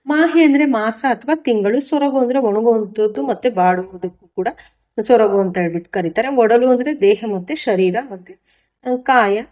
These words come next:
ಇನ್ನು ಪದಗಳಿಗೆ ನಾನಾ ಅರ್ಥಗಳನ್ನ ಬರೆಯಿರಿ ಅಂತ ಅಂದ್ರೆ ಬೇರೆ ಬೇರೆ ಅರ್ಥವನ್ನ ಕೊಡುವಂತವು ಅಂತ ಅರ್ಥ. ಅಡಿ ಅಂದ್ರೆ ಪಾದ, ಅಳತೆ. ಕಳೆ ಅಂದ್ರೆ ಕಾಂತಿ, ಕಸ. ಕರ ಅಂದ್ರೆ ಕೈ ಮತ್ತೆ ತೆರಿಗೆ. ಬಗೆ ಅಂದ್ರೆ ಯೋಚಿಸುವಂತದ್ದಕ್ಕೂ ಕೂಡ ಬಗೆ ಅಂತ ಕರೀತಾರೆ. ಇನ್ನು ವಿಧಕ್ಕೂ ಕೂಡ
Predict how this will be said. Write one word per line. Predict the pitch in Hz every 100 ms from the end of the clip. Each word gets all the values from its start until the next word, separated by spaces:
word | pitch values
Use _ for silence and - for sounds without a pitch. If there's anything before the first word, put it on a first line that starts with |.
| _
ಇನ್ನು | 262 285 294
ಪದಗಳಿಗೆ | 277 233 311 311 320
ನಾನಾ | 269 175 220 302
ಅರ್ಥಗಳನ್ನ | 294 285 277 262 262
ಬರೆಯಿರಿ | 233 214 208 202 202
ಅಂತ | 185 180 311 330
ಅಂದ್ರೆ | 262
ಬೇರೆ | 311 247 247
ಬೇರೆ | 233 226
ಅರ್ಥವನ್ನ | 214 214 - 208 196
ಕೊಡುವಂತವು | 185 196 180 175 170 175 170
ಅಂತ | 165 165 175
ಅರ್ಥ. | 160 175 349 - - -
ಅಡಿ | 247 240
ಅಂದ್ರೆ | 220 202
ಪಾದ, | 196 190 170 160 220
ಅಳತೆ. | 196 175 175 - 285
ಕಳೆ | - 226 220
ಅಂದ್ರೆ | 208 196
ಕಾಂತಿ, | 190 202 180 180 269
ಕಸ. | 285 165 - 208
ಕರ | 214 180 196
ಅಂದ್ರೆ | 202 185 160
ಕೈ | - 185 190 254
ಮತ್ತೆ | 220 180 233
ತೆರಿಗೆ. | - 160 156 226
ಬಗೆ | 190 190 240
ಅಂದ್ರೆ | 220 202 254 196 - - -
ಯೋಚಿಸುವಂತದ್ದಕ್ಕೂ | 254 294 311 311 285 269 262 269 254 254
ಕೂಡ | 233 247 208 226
ಬಗೆ | 202 185
ಅಂತ | 208 208
ಕರೀತಾರೆ. | 190 185 180 254 294
ಇನ್ನು | 262
ವಿಧಕ್ಕೂ | 208 226 269 269
ಕೂಡ | _ _ -